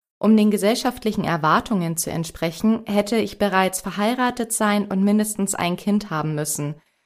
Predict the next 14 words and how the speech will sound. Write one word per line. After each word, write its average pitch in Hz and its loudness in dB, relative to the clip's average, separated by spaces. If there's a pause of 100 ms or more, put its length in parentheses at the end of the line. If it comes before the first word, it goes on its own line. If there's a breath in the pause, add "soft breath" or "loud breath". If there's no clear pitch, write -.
(160 soft breath)
Doch 190 2
die 196 2
Männerwelt 202 4
und 185 -2
ich, - -2 (360)
diese 294 4
Kombination 190 2
war 170 -2
einfach 165 -4
zu - 0
explosiv, 180 -2
um 151 -6
zu - -6
funktionieren. 151 -4